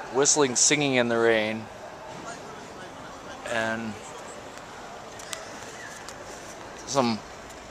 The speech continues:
hookers said "Ahoy" to me, which means hello. And all I had to do is say "Ahoy" back to them, and they left me alone. Apparently they don't solicit Czechs, they only solicit,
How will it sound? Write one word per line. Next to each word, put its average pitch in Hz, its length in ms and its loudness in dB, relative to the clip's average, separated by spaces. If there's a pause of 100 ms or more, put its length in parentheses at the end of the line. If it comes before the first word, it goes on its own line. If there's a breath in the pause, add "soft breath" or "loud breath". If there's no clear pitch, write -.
(540)
hookers 135 680 10 (1400)
said 120 360 12 (920)
"Ahoy" 135 380 12
to 123 80 8
me, 113 280 4 (500)
which 110 160 -2
means 120 180 6
hello. 113 440 12 (1500)
And 123 300 6
all 127 160 12
I 131 120 12
had 127 120 10
to 120 60 0
do 123 200 10
is 117 120 10
say 113 300 12
"Ahoy" 117 500 12
back 117 300 10
to 117 100 2
them, 107 280 8
and 104 140 2
they 104 160 4
left 110 300 8
me 117 60 2
alone. 113 440 10 (260)
Apparently 151 440 10
they 123 240 12 (120)
don't 131 220 10
solicit 139 380 6 (500)
Czechs, - 400 12
they 123 160 8
only 123 240 8
solicit, 131 440 8